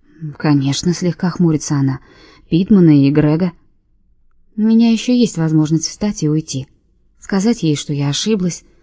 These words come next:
отставить чашку и выйти за дверь. Сбежать по лестнице, выскочить на улицу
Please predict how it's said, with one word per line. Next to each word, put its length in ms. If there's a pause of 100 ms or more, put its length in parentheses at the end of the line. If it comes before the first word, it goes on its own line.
(160)
отставить 560
чашку 440
и 120
выйти 260
за 160
дверь. 320 (600)
Сбежать 460
по 140
лестнице, 560
выскочить 420
на 180
улицу 480